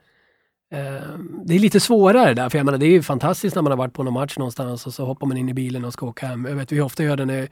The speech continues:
jag, en av mina bästa vänner och, och kollegor, han är fotograf, Bruce Bennett heter han, i, han jobbar för Getty Images nu. Vi har gjort jättemånga resor från New York tillsammans till Philadelphia. Och när vi åkt hem från Philadelphia,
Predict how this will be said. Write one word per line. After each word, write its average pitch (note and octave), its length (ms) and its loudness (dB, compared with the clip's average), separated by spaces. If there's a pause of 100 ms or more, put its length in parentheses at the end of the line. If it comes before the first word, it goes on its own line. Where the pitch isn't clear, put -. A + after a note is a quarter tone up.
(340)
jag, C#3 360 -4
en C#3+ 60 -6
av C#3+ 60 0
mina C#3+ 180 0
bästa C3+ 260 -2
vänner C#3+ 320 4
och, C3+ 180 -2
och C#3 440 -4
kollegor, C#3+ 340 0
han C3+ 80 0
är - 60 -2
fotograf, C3 460 -2
Bruce C3+ 260 -4
Bennett C#3 280 -2
heter A#2+ 220 -10
han, B2 180 -10
i, A#2+ 260 -8 (540)
han C3 120 -8
jobbar B2 140 -4
för C3 80 -4
Getty B2+ 300 -4
Images A#2+ 380 -2
nu. B2 120 -6
Vi C#3+ 140 2
har C#3 60 2
gjort C3 200 0
jättemånga C3 440 -2
resor A#2+ 260 -6
från A#2+ 140 -4
New B2 80 -2
York C3+ 200 -4
tillsammans A2+ 440 -10
till A#2 100 -8
Philadelphia. B2 640 -4
Och C3 100 -8
när D3 60 0
vi D3 80 2
åkt C#3+ 160 0
hem G3 140 6
från E3+ 100 2
Philadelphia, C3 600 -4